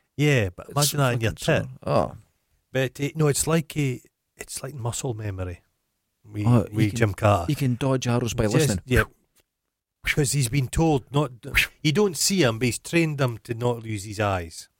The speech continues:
Speaker 2: Yeah, but they
Speaker 1: And
Speaker 2: didn't
Speaker 1: he,
Speaker 2: show that.
Speaker 1: he doesn't show that. Eh,
Speaker 2: Now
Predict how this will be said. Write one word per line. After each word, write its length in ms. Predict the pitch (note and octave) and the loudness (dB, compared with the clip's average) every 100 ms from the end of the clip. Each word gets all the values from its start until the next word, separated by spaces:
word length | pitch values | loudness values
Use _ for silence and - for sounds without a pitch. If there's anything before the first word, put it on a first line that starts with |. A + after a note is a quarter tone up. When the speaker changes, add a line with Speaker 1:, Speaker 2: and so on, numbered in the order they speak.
| C3 | 0
Speaker 2:
Yeah, 280 | A#2+ G#2+ G#2 | 2 4 0
but 20 | |
they 80 | B2+ | -4
Speaker 1:
And 100 | C#3+ | -4
Speaker 2:
didn't 200 | D3+ A#2+ A#2 | 0 2 4
Speaker 1:
he, 60 | |
Speaker 2:
show 200 | A2+ B2 | 4 4
that. 200 | G#2+ G2 | 4 2
Speaker 1:
he 100 | A#2+ | 0
doesn't 340 | A2+ C#3 B2+ A2 | -2 -2 -4 -8
show 240 | - A2+ | -6 -4
that. 220 | G2 F2+ - _ _ _ _ _ _ | -4 -8 -10 _ _ _ _ _ _
Eh, 200 | A2+ A2+ - _ _ _ - _ | -2 0 -2 _ _ _ -20 _
Speaker 2:
Now 280 | B2+ C#3 B2+ | 0 4 4